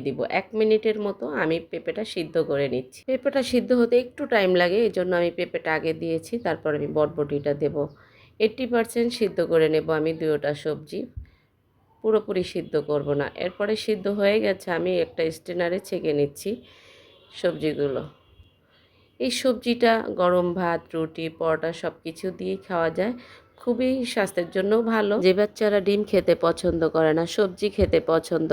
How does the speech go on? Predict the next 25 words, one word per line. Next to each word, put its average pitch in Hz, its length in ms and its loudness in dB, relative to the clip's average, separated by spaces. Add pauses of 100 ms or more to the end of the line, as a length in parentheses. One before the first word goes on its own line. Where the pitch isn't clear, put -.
(120)
করে 143 260 4
না, 160 60 4 (480)
সেই 220 240 6
বাচ্চারা 202 400 2 (140)
এভাবে 202 280 4 (100)
সবজি 180 380 -2
করে 160 260 4
দিলে 170 200 2 (160)
খেয়ে 160 260 4
ফেলবে। 139 340 -4 (1400)
এরপর 202 200 0 (120)
আমি 202 200 2
দুই 196 200 0
টেবিল 190 240 -4 (100)
চামচ 180 240 0 (120)
পরিমাণ 165 300 -2 (120)
মতো 165 180 0 (120)
সরিষার 160 520 -2
তেল 156 220 -2
দিয়ে 156 180 -2
দিয়েছি, 151 320 -4 (140)
দিয়েছি 196 300 -2 (640)
একটা - 220 -6 (100)
দুই 165 120 -2 (160)
পেঁয়াজ 170 280 2